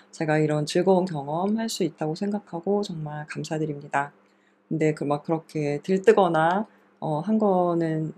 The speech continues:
이제 좀 가라앉았고요. 평상시에 저로 돌아왔습니다. <laughs> 네. 어, 우선 지금 제일 중요한 거는 제가 그 자격증 시험에 붙는 게 제일 중요한 것 같아요. 생각보다 많이 어려웠고 제가 이런 뭐 자격증 공부 이런 거를 안 해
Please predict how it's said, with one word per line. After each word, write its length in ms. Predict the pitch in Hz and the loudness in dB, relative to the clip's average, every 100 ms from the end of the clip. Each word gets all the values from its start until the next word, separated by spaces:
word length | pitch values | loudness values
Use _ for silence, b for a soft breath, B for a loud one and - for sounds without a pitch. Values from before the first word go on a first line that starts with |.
| _ - | _ -8
이제 160 | 151 | -6
좀 340 | 147 147 139 123 - _ _ _ - | -2 -4 -4 -8 -14 _ _ _ 4
가라앉았고요. 880 | 175 180 135 139 - 147 175 185 180 | 6 6 4 -4 -8 -2 0 0 0
평상시에 440 | 247 277 302 277 233 | -2 0 2 2 0
저로 380 | - 147 147 147 | 0 -2 -2 -6
돌아왔습니다. 920 | - 170 160 123 - 135 156 - 156 156 | 0 4 4 2 -2 -2 -2 0 0 -2
<laughs> 40 | - | -8
네. 80 | - - - 392 - 494 539 - _ _ _ _ _ - B 415 B _ - - - _ _ _ _ - B B B B B _ - | -6 -8 -8 -12 6 8 8 2 _ _ _ _ _ -2 B 0 B _ -12 -12 -20 _ _ _ _ -20 B B B B B _ -4
어, 120 | 180 | 0
우선 380 | 180 294 269 240 | 4 6 6 6
지금 180 | 214 202 | 4 4
제일 220 | 220 233 | 8 8
중요한 360 | 247 240 254 240 | 8 6 6 4
거는 200 | 226 208 | 4 4
제가 220 | 190 185 | 2 0
그 80 | 165 | 0
자격증 480 | - 226 240 269 | 2 4 4 4
시험에 380 | 269 254 214 190 | 4 4 4 2
붙는 480 | 190 196 208 226 220 | 4 6 8 8 6
게 80 | 208 | 6
제일 220 | 208 170 | 6 4
중요한 360 | 170 170 185 190 | 6 4 4 2
것 80 | 196 | 0
같아요. 680 | - - 165 165 165 147 - B B B _ | -4 -4 0 2 2 0 -6 B B B _
생각보다 680 | 277 262 269 - 233 226 196 | 2 4 2 4 4 6 10
많이 240 | 151 160 | 10 8
어려웠고 1040 | 139 151 220 202 - - 185 185 156 135 - | 6 8 8 6 4 2 6 8 6 4 -4
제가 340 | - 165 165 156 | -4 2 4 4
이런 480 | 151 147 147 143 - | 2 0 -4 -8 -8
뭐 100 | - | -8
자격증 500 | - 175 254 - 294 | -2 4 4 4 2
공부 380 | 214 156 170 220 | 4 0 2 4
이런 240 | 165 165 | 4 2
거를 260 | 165 165 156 | 0 -2 0
안 180 | - 160 | 2 2
해 280 | 180 175 | 2 0